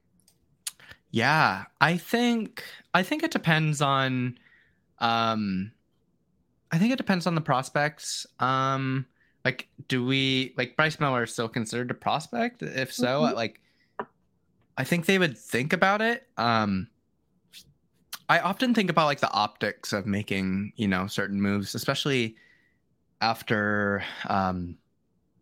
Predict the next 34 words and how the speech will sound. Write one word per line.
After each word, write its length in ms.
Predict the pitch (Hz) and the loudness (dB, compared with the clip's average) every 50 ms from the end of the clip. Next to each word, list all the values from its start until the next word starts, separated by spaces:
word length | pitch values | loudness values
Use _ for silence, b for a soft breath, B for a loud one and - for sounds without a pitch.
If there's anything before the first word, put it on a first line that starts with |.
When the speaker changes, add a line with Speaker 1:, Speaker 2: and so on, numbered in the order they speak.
| _ _ _ _ _ _ _ _ | _ _ _ _ _ _ _ _
Speaker 1:
the 140 | - 127 117 | -2 -2 -2
Kendall 560 | - - - - - 113 113 123 120 117 113 | -4 -6 -6 -2 0 0 2 2 2 0 0
Graveman 800 | 110 - 110 104 110 110 101 - 104 101 98 95 95 95 95 95 | -2 -2 -2 0 0 0 0 0 0 2 2 2 2 0 0 -2
debacle 560 | - 107 98 92 95 107 104 - - 104 101 101 | -2 -2 0 0 0 0 -2 -2 -2 -2 -2 0
where 140 | 101 101 | 0 0
they 120 | 104 104 104 | 0 -2 -2
traded 560 | - - - - 123 113 110 107 113 110 104 | -2 -4 -2 0 0 0 2 2 0 -2 -2
him 680 | - - 120 113 107 104 104 104 101 101 104 107 104 - _ - | -2 -2 0 2 2 2 2 0 0 0 -2 -4 -8 -12 _ -6
for 480 | - 107 101 101 98 98 101 95 - _ _ _ | -2 0 0 2 2 0 0 -2 -6 _ _ _
Abraham 400 | - 123 110 120 113 110 101 101 | -6 -4 -2 -2 0 0 -2 -2
Toro 420 | - - - 123 117 110 110 107 104 | -4 -6 -4 -2 -2 0 0 0 -2
while 580 | 95 95 98 98 98 101 101 98 95 95 98 - - | -2 -2 0 0 2 2 0 0 -2 -2 -4 -4 -4
the 140 | 101 95 87 - - | -4 -4 -4 -2 0
Astros 440 | 95 95 95 - - 107 98 98 - | 0 0 0 0 -2 -2 -2 -2 -2
were 100 | 104 98 | -2 0
in 80 | 98 95 | 0 -2
town. 440 | - - 95 90 90 92 90 95 101 - B B B B B B B B B B B - | -2 -2 -2 0 0 0 -2 -4 -6 -8 B B B B B B B B B B B -4
Um, 560 | - 92 92 92 90 90 87 87 87 87 85 - _ _ - | -2 0 0 0 0 0 0 0 -2 -2 -4 -6 _ _ 0
and, 100 | 123 135 | 2 2
like, 260 | 143 147 - - - | 2 2 0 -2 -2
you 100 | 180 165 | 0 2
know, 200 | 156 120 113 131 | 4 4 4 4
how 160 | 131 139 135 | 4 2 4
that 260 | 131 135 131 - - | 4 2 2 0 -2
kind 160 | - - 131 131 | 0 0 2 2
of 80 | 131 | 2
thing 180 | - 135 131 131 | 2 2 2 2
would, 200 | 131 127 139 - - | 0 -2 -4 -8 -6
would 220 | - 143 143 143 139 | -2 0 0 0 0
look, 340 | 127 113 117 139 156 - _ | 0 0 0 -2 -2 -4 _
but 100 | - 131 | -4 -4
also 260 | 120 143 151 - 160 | -2 -2 0 0 -2
it's 140 | 156 - - | 0 0 -2
like, 300 | 135 127 - _ - | -2 -2 -4 _ -12